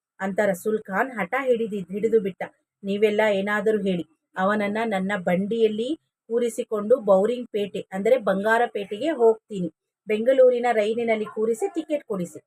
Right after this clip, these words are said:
ಒಂದು ರೂಪಾಯಿ ಕೈಗೆ ಖರ್ಚು ಕೊಟ್ಟು ಬಿಡ್ತೀನಿ. ಅವನ ಓದು ಮಾತ್ರ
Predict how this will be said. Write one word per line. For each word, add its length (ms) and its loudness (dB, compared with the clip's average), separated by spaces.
ಒಂದು 240 2
ರೂಪಾಯಿ 320 2
ಕೈಗೆ 300 -2
ಖರ್ಚು 380 -6
ಕೊಟ್ಟು 280 -6
ಬಿಡ್ತೀನಿ. 400 0
ಅವನ 220 0
ಓದು 360 4
ಮಾತ್ರ 280 -2